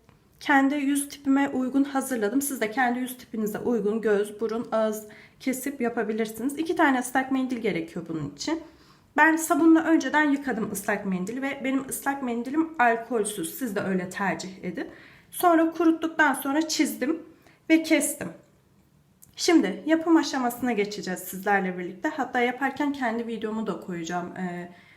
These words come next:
boyun bölgesine de, hatta uzun olduğu için boyun bölgesine de yapabilirsiniz. Boyun kırışıklıkları için de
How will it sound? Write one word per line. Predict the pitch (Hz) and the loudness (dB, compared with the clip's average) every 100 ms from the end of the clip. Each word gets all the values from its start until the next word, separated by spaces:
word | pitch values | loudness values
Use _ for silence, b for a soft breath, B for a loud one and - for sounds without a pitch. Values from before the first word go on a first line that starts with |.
| B - | B 4
boyun | 240 240 233 | 4 4 2
bölgesine | 233 226 233 254 240 | 2 0 -4 0 0
de, | 208 | 0
hatta | 226 220 233 | -4 -4 -4
uzun | 254 240 | -2 0
olduğu | 277 285 330 | 2 2 -2
için | 320 254 208 | -2 -4 -2
boyun | 240 247 | 0 0
bölgesine | 240 240 240 - 254 247 | 0 -2 -4 -4 -2 0
de | 208 | -2
yapabilirsiniz. | 175 180 170 180 - 180 - | -4 -8 -8 -12 -8 -10 -6
Boyun | 196 196 208 | -4 -4 -4
kırışıklıkları | 214 208 - - 208 208 202 208 | -8 -8 -10 -10 -12 -6 -4 -4
için | 208 - 185 | -4 -6 -6
de | 180 | -6